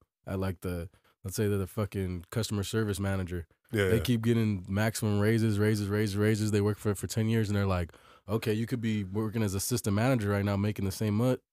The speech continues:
Speaker 2: Yeah.
Speaker 1: like, two dollars more,
Speaker 2: We're like,
Speaker 1: but
Speaker 2: "Fuck
Speaker 1: you
Speaker 2: that."
Speaker 1: rather just be a customer service manager, and, like,
Speaker 2: <laughs>
Speaker 1: why should we pay you so much when we could just hire some new kid who's twenty-one?"
Speaker 2: Yeah, yeah.
Speaker 1: and pay him the base.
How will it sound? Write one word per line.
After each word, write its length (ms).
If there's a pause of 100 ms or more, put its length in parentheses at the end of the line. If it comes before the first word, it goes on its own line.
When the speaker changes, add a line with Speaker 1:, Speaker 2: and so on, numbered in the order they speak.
(160)
Speaker 2:
Yeah. 120
Speaker 1:
like, 100
two 100
dollars 320
more, 400 (160)
Speaker 2:
We're 80
like, 160
Speaker 1:
but 120
Speaker 2:
"Fuck 60
Speaker 1:
you 120
Speaker 2:
that." 40
Speaker 1:
rather 220
just 160
be 140
a 20
customer 360
service 360
manager, 480 (460)
and, 340
like, 160
Speaker 2:
<laughs> 640
Speaker 1:
why 160
should 160
we 120
pay 160
you 140
so 140
much 220
when 80
we 80
could 20
just 140
hire 200
some 240
new 120
kid 260
who's 140
twenty-one?" 560 (240)
Speaker 2:
Yeah, 160
yeah. 240
Speaker 1:
and 240
pay 180
him 280
the 120
base. 420